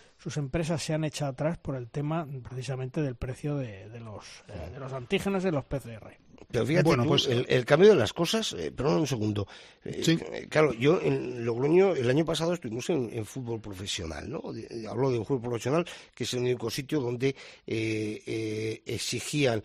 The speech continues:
Speaker 2: a jugadores y, y demás, y les hacían, y cuando había los, eh, partidos, a los poquitos que podían entrar, recoge pelotas y todo esto, se lo hacían. A medios de comunicación, eh, creo que nos lo hicieron nada más que en tres,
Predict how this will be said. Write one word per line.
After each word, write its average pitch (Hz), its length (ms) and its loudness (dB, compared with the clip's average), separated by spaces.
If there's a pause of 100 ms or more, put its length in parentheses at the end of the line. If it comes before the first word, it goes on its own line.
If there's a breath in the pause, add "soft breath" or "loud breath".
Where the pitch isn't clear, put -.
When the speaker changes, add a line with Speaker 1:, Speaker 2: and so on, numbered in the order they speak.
(240 loud breath)
Speaker 2:
a - 80 -8
jugadores 123 920 -4
y, 117 200 -6
y 120 140 -6
demás, 113 440 0
y 113 120 -6
les 104 380 -6
hacían, 170 400 4
y 160 80 6
cuando 101 240 -4
había 123 200 0
los, 123 320 -2
eh, 113 180 2
partidos, 107 540 -4
a 104 40 -4
los 104 160 -6
poquitos 117 400 -8
que 117 100 -8
podían 117 340 -2
entrar, 113 400 0 (340 loud breath)
recoge - 340 -10
pelotas 101 560 -6
y 107 60 -8
todo 123 140 -4
esto, - 160 -8
se 104 140 -4
lo 90 80 -8
hacían. 170 340 -2 (260 loud breath)
A - 100 -4
medios 160 280 2
de 160 80 2
comunicación, 139 720 2 (260 loud breath)
eh, 98 240 -6
creo 143 220 -4
que 139 120 -2
nos 117 120 -4
lo 113 80 -6
hicieron 135 360 -2
nada 123 180 -2
más 123 180 -4
que 123 140 -4
en 113 200 -2
tres, 131 240 -4